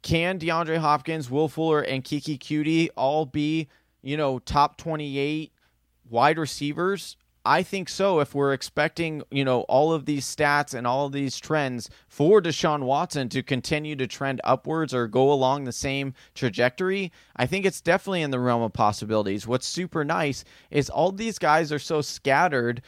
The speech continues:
amongst drafts, right? You have, uh, Hopkins, who's a first rounder. You have Will Fuller, who's a,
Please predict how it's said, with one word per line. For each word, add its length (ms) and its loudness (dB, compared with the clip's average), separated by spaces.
amongst 560 -2
drafts, 560 -2
right? 320 0
You 140 -2
have, 360 0
uh, 240 0
Hopkins, 640 0
who's 160 -6
a 180 0
first 320 -4
rounder. 300 0
You 180 0
have 240 2
Will 220 4
Fuller, 500 4
who's 400 -2
a, 680 0